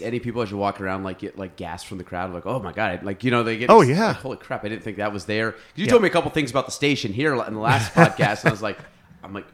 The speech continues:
Speaker 1: "I didn't even know," like, not even close to knowing them. Like, "That's really cool." And it's just
Speaker 2: Yeah.
Speaker 1: stuff you're like, "Wait, that happened here?" You're like, "Oh yeah, absolutely."
Speaker 2: Oh, yeah.
Speaker 1: Right there, there, there.
Speaker 2: Yep.
Speaker 1: Like, President so-and-so sat right there. Like,
Speaker 2: Yeah.
Speaker 1: like, wow, this is pretty trippy.
Speaker 2: I, I,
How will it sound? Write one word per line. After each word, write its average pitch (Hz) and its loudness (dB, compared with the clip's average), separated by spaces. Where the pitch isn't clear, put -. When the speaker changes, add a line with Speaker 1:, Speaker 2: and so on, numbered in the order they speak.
Speaker 1:
"I 165 -8
didn't 147 -2
even 104 -6
know," 123 -2
like, 127 -2
not 143 4
even 131 0
close 180 -4
to 139 -4
knowing 113 2
them. 98 -4
Like, 95 -8
"That's 135 -4
really 110 -6
cool." 120 -4
And 98 -6
it's 92 -12
just 117 -4
Speaker 2:
Yeah. 113 0
Speaker 1:
stuff 117 -2
you're 107 -6
like, 98 -6
"Wait, 120 -6
that 98 -4
happened 107 -6
here?" 113 -6
You're 143 -6
like, 92 -8
"Oh 135 -4
yeah, 123 -4
absolutely." 120 -2
Speaker 2:
Oh, 202 4
yeah. - 0
Speaker 1:
Right - -8
there, 123 -6
there, 113 -8
there. 113 -8
Speaker 2:
Yep. 135 0
Speaker 1:
Like, - -14
President 123 -4
so-and-so 131 2
sat 117 -4
right 117 -4
there. 120 -2
Like, 139 6
Speaker 2:
Yeah. 233 8
Speaker 1:
like, - -8
wow, 127 -4
this 107 -10
is 101 -12
pretty 117 -10
trippy. - -8
Speaker 2:
I, 165 8
I, 151 6